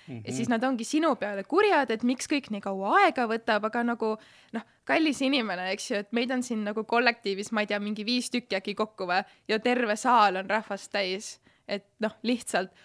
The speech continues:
Speaker 2: kui sa juba tuled siia, ole valmis, et sa pead kaks grammi ootama, aga sul ei ole mõtet nagu minu peale pahane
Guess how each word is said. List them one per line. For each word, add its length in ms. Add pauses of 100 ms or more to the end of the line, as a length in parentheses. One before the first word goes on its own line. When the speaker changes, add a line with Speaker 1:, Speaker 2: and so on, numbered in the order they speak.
(380)
Speaker 2:
kui 80
sa 160
juba 160
tuled 320
siia, 400
ole 160
valmis, 400
et 80
sa 80
pead 220
kaks 260
grammi 340
ootama, 600 (400)
aga 180
sul 180
ei 60
ole 160
mõtet 320
nagu 160
minu 340
peale 300
pahane 400